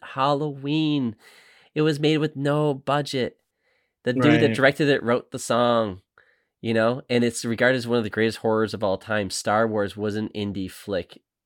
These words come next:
Speaker 1: Jaws was an indie flick. These were movies made by young dudes with no reputation who had a good eye, good eye, and a, just kinda went and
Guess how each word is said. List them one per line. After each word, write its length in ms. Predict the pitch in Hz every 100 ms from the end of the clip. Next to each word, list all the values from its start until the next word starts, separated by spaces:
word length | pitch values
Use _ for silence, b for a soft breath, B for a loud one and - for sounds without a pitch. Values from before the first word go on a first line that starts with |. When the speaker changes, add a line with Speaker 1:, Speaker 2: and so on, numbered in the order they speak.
| _ _ -
Speaker 1:
Jaws 540 | 101 104 107 104 95
was 140 | 101 92
an 120 | 92
indie 120 | 98
flick. 160 | 92 - B B
These 240 | 123 120 127
were 160 | 131
movies 500 | 120 110 123 127 120
made 320 | 101 101 117
by 280 | 110 101 92 98
young 360 | 127 101 101 120
dudes 360 | 113 110 110 104
with 180 | 90
no 160 | - 95
reputation 760 | 104 110 113 - 98 - 107
who 200 | 107 104
had 220 | 92 90 92
a 60 |
good 380 | 90 - 98 98
eye, 240 | 107 113 - _ 107
good 240 | 101 104 -
eye, 380 | 90 87 101 120 B B B -
and 100 | 95
a, 120 | 92 - _ _ _ _ _ _
just 160 | - -
kinda 240 | 117 120
went 320 | 95 90 113
and 280 | 80 95 80